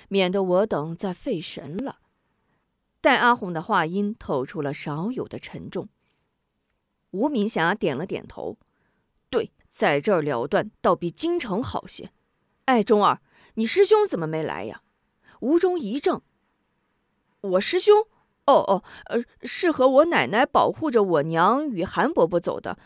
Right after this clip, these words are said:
看来是老人家走得太慢，耽误了时日。”吴明霞一愣：“你奶奶？”吴钟忙答：“是啊。”随之又不好意思的低声说：“就是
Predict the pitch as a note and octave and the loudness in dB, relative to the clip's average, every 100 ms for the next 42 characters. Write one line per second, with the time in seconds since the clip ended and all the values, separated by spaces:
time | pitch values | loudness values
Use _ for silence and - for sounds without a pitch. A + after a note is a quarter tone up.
0 | _ _ - D#3+ D3 F#3 A3+ F3 A#2 E3 | _ _ -4 -2 0 -2 -2 -2 -2 -2
1 | A3 B3+ C4+ - - - C#4 C#4+ C4+ - | 0 2 2 -4 -8 -6 -4 0 -2 -4
2 | _ F4 G4 F#4 G#3 - - - - - | _ 2 2 2 0 -2 -8 -10 -16 -20
3 | _ _ _ _ F#3+ D4+ D4+ A3+ - F3 | _ _ _ _ -4 -2 -2 -4 -2 -4
4 | B3 F#3 D#4 C#4 - _ _ _ _ - | -4 -2 -2 -4 -8 _ _ _ _ -8
5 | D4+ G#4+ F4 - - G3+ F#4+ _ _ _ | -2 0 0 -2 -2 -2 -2 _ _ _
6 | _ _ _ _ F#3 C#4+ D#4 G3 E3+ - | _ _ _ _ -6 -4 -2 -4 -6 -6
7 | G#2 - _ _ _ - - A4+ D4 B2 | -10 -12 _ _ _ -4 2 6 6 4
8 | - _ _ - - F#3 C4+ B3+ G#3 - | 0 _ _ -8 0 0 0 0 0 0
9 | A#3 - - A#3+ G#3 E3+ D#3+ F3+ - F#3 | -6 -4 -4 -4 -4 -4 -4 -6 -4 -6
10 | - F#3 F#3 _ _ _ _ _ _ _ | 0 0 0 _ _ _ _ _ _ _
11 | - G3 - | -2 -2 -2